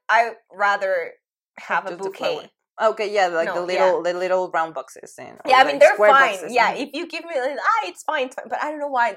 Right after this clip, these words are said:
Speaker 1: there's something about bouquets that I just love.
Speaker 2: Yeah,
Speaker 1: But
Speaker 2: because they are
Speaker 1: anyways.
Speaker 2: very aesthetic. <laughs>
Speaker 1: Yeah, but I don't know. I mean, this, uh, girl, I don't know if she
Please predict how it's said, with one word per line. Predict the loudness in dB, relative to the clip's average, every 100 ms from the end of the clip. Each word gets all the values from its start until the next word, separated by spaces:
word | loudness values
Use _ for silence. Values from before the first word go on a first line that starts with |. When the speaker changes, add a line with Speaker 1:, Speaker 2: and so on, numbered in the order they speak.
| -6
Speaker 1:
there's | -6 -6
something | -10 -16 -12
about | -12 -12
bouquets | -16 -16 -16
that | -12
I | -10
just | -12 -16 -12
love. | -12 -12 _ _ _ -4
Speaker 2:
Yeah, | -2
Speaker 1:
But | 2
Speaker 2:
because | 2 2
they | 2 2
are |
Speaker 1:
anyways. | 0
Speaker 2:
very | -2
aesthetic. | -4 -8 -10 -10 -12
<laughs> | -10 0
Speaker 1:
Yeah, | 8 10 10 8
but | 12 12 12
I | 12
don't | 8 10
know. | 10 10 6
I | 4 4
mean, | 0 -4 -8 -18 -8
this, | -4 -4 -6 -14 -20 -2 4
uh, | 6 4 2
girl, | 0 4 4 2 -2 _ 2
I | 2
don't | 2
know | -2 -4
if | -4
she | -12 -10 -10 -10 -12 -16